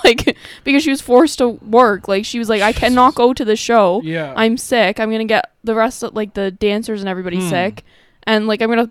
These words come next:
Speaker 1: puke on <laughs> stage. And they were like, "Nope, you gotta perform." Like
Speaker 2: That's interesting, 'cause some of the things that they were saying on TikTok, too, the ones I had saw, then they're talking about, like, how, like, the conspiracy theory side of,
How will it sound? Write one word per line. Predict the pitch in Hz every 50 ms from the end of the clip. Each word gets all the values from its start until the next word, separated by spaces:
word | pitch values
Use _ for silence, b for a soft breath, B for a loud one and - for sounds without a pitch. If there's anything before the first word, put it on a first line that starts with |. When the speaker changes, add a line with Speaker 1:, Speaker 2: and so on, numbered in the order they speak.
| _ -
Speaker 1:
puke | - 247 254 294 - 254
on | 240 240 285
<laughs> | - -
stage. | 320 - - 381 - 349 277 220 - -
And | - 233 240 233
they | 269 -
were | 330 233
like, | 226 202 196 196 -
"Nope, | 277 320 302 - -
you | 254 262 247
gotta | 262 254 247 247
perform." | - 294 277 269 254 247 233 214 196 196 202 208
Like | 208 214 302 269 - - - _
Speaker 2:
That's | - 214 214 226
interesting, | 247 202 226 185 180 175 160
'cause | 143 151 -
some | - 202 214
of | 233
the | 240 226
things | - 220 214 202 185
that | 175 160 147 151 156 156
they | 165
were | 165 160
saying | - - 175 165 160 147
on | 135 127
TikTok, | - 180 170 - - 156 127 117 -
too, | - 180 165 143 120 110
the | 110 127 131
ones | 131 143 143 139 123
I | 135 127
had | 120 117 -
saw, | - 151 147 147 135 127
then | 123 127
they're | 127 123
talking | - 135 127 127 117
about, | 117 110
like, | 113 110 101 -
how, | 117 117 117 107 101 -
like, | 120 123 117
the | 127
conspiracy | - 139 - - - 160 160 143 123 135
theory | 110 - 131 131 123 117
side | 110 - 123 117 117 113
of, | 113 107 98 - _